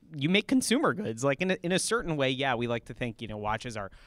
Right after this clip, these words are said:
are mechanical art and they're these artisan goods, and they are those things in a lot of ways. They're also widgets. They're consumer goods. Like, people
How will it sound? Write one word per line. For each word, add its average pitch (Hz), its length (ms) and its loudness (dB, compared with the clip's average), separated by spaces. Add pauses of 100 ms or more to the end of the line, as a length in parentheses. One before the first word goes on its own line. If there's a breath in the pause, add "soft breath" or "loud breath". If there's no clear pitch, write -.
(240 soft breath)
are 120 80 0
mechanical 113 560 -8
art 139 320 2
and 117 120 -8
they're 110 100 -6
these 104 180 -10
artisan 117 380 -4
goods, 151 340 0
and 143 120 0
they 139 160 0
are 214 220 4
those 120 360 -4
things 104 500 -10
in 120 100 -6
a 113 60 -4
lot 151 220 6
of 110 120 -2
ways. 104 300 -4 (480 soft breath)
They're 269 140 2
also 330 240 2 (260)
widgets. 185 520 -2
They're 127 120 -4
consumer 151 520 -2
goods. 110 280 -4
Like, 127 180 -2
people 180 380 -2